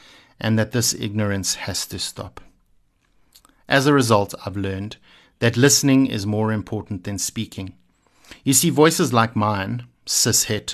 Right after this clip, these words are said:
white males, have been far too loud for far too long, and we've dominated conversations and narratives, often bullying our way in and platforming our own opinions because we've often not been challenged.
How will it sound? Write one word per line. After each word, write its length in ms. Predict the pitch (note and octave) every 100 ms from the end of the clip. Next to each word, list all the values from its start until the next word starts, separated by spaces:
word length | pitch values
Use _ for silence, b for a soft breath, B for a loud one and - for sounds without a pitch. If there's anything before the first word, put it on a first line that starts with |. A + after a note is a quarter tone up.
| -
white 400 | A2+ G#2 G2+ -
males, 480 | A2 G2+ G2+ G#2 - - B B B
have 180 | C3 B2
been 180 | D3 C3+
far 260 | D#3+ D#3
too 160 | D3+ D3
loud 300 | G#2+ G#2 G2+
for 140 | A2+
far 240 | - G2+ G2
too 160 | -
long, 360 | G2 G2+ G2 - B B B B
and 140 | B2
we've 200 | C3 C3
dominated 540 | C3 B2+ D3 C#3 B2+ A#2+
conversations 760 | A#2+ A2 G2+ A2 G2+ - G2+
and 140 | G2+ G2+
narratives, 540 | G#2+ G#2+ - G2 F#2
often 360 | - A#2+ C3 A#2
bullying 440 | A#2+ A2+ A#2 A2
our 140 | G2+ G2
way 240 | G2+ G2+
in 300 | - A2+ G2+
and 140 | G2
platforming 600 | - A#2+ B2 C3+ A#2+ A2+ A#2
our 200 | G#2+ G#2+
own 200 | B2 C3+
opinions 580 | B2+ A2+ G2+ F#2+ G2 - B B B B
because 540 | B2+ - D3 C3 B2+
we've 340 | B2+ B2+ A2+
often 480 | F#2+ A#2 - A2+ A2
not 220 | G#2+ G2+
been 200 | - G2
challenged. 600 | F#2+ C3 A#2+ G2 F#2+ -